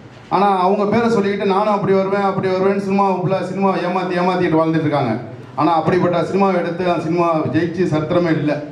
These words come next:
அவங்களும் அவங்க குடும்பத்தை ஒழுங்கா பார்க்க மாட்டாங்க, சினிமாவையும் ஒழுங்கா நடத்த மாட்டாங்க.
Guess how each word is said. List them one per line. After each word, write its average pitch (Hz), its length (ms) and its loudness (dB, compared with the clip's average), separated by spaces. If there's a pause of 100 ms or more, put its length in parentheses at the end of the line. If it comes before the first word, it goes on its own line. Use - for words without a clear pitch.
(720)
அவங்களும் 180 520 2
அவங்க 185 180 0
குடும்பத்தை 185 340 2
ஒழுங்கா 180 220 2
பார்க்க 180 300 0
மாட்டாங்க, 185 220 0 (460)
சினிமாவையும் 214 480 2
ஒழுங்கா 196 160 0
நடத்த 175 240 -4
மாட்டாங்க. 147 400 -6